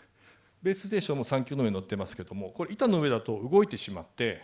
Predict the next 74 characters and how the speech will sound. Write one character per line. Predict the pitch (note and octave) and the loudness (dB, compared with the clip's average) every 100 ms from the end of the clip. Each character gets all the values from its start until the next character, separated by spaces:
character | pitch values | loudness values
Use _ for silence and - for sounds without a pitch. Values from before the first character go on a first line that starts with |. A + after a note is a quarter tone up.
| - | -8
え | G#2 | -8
ー | |
と、 | G2+ | -8
使 | - F3+ | -6 -4
う | E3+ | -2
こ | E3 | -4
と | G#2+ | -8
が | E2+ | -12
で | E2 | -12
き | |
ま | G2+ | -10
せ | - - | -12 -16
ん。 | _ _ _ _ _ - _ | _ _ _ _ _ -20 _
で、 | - D#3+ | -10 -8
こ | G3 | -2
の | A3 A#3 | 2 4
よ | B3 | 4
う | D#3 | 4
に、 | C3 A2+ - _ _ | 2 0 -4 _ _
え | A2 G2+ G2 - - - - - _ _ _ _ _ _ | -10 -8 -10 -12 -14 -16 -20 -20 _ _ _ _ _ _
ー、 | - | -8
ス | |
タ | - G3 | -4 -4
ー | |
ト | G3 | -4
ラ | F#3+ | -6
ッ | |
カ | - F2+ | -6 -10
ー | F2+ | -8
や、 | G2 - - - _ - | -10 -10 -20 -20 _ -14
え | G2+ - | -12 -10
ー | |
と、 | F#2+ E2+ F2+ - | -14 -14 -16 -16
ス | - | -2
タ | D3 | 0
イ | C3+ | 0
プ、 | C3 A#2 - _ _ - _ | -6 -8 -10 _ _ -20 _
え | C#3+ D3 D3+ | -8 -4 -2
ー、 | |
な | F#3+ | -2
ど | G3 F3 | -2 -2
の | D3 | -2
よ | C3+ B2 | -2 -2
う | |
に | A#2+ B2 E3 | -2 -4 -4
上 | G#3+ | -2
に | A#3 | -2
張 | A3 | -2
っ | G#3 | -6
て | - A3+ | -6 -6
い | |
る | A#3 | -2
も | B3 | 0
の | A#3+ | 0
に | G3 | -2
関 | E3+ D#3+ | -6 -6
し | - | -6
て | E3 | -4
は、 | G#3 D#3+ G2+ | 0 0 0
え | G#2+ | -6
ー | |
と、 | G#2+ A#2+ | -6 -8
使 | - | -2
う | A#2+ | -4
こ | A#2 | -2
と | B2+ | -4
が | A2 | -4
で | F#2 | -6
き | - | -8
ま | G#2 | -10
す | G2 | -8
け | G2 | -12
ど | G2 | -10
も、 | G#2+ A2+ G2+ | -6 -6 -6